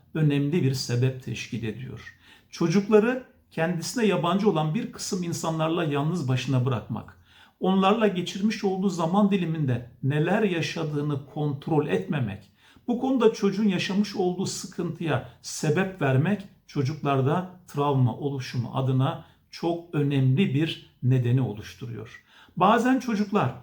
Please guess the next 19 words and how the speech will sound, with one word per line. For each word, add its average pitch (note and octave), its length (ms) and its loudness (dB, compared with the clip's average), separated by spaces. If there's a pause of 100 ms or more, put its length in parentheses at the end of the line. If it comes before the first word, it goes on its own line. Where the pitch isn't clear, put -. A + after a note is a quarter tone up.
anne E3 320 2
babasını D#3 420 -2
evin D3 200 0
içerisinde C#3 600 -2
çıplak C3 480 -2
görüyor. G#2+ 440 -4 (120)
Hatta B2+ 480 0
bazen A#2+ 320 2
onların C3 380 2
yatak B2 320 -2
odasına A#2+ 380 -2
girip C#3 320 -4 (240)
onları F#3+ 400 4
ilişki G3 420 -2
esnasında, B2+ 880 -2 (340)
birbiriyle F#3 560 4
ilişkiye F#3+ 460 0
girdiği E3+ 400 0
esnada D#3 760 0